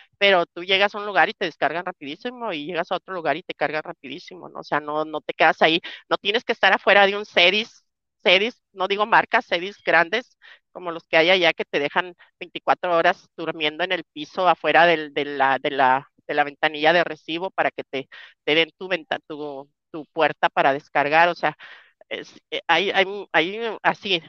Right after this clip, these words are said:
enorme de, de cosas diferentes, ¿no? O sea, en México nos han llevado al extremo a tratarnos como si fuéramos, eh, máquinas o como si fuéramos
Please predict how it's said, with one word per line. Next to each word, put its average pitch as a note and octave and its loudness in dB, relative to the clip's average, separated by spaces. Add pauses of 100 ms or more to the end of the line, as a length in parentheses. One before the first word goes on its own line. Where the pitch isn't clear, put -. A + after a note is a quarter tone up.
enorme E3+ 0
de, F3+ 4
de D#3+ -2
cosas F#3 -4
diferentes, D#3+ -6
¿no? D#3 -8
O E3 -8
sea, D3 0
en D#3 -8
México G3+ -6
nos D#3+ -8
han D#3 0
llevado F3+ 4 (380)
al D#3 0
extremo D#3 0
a F#3+ 4
tratarnos D#3+ -4
como F3+ -12
si F3 -20
fuéramos, E3 -4 (600)
eh, E3 -8
máquinas E3 0
o D#3 -10
como D3+ -14
si D#3 -16
fuéramos D#3 -2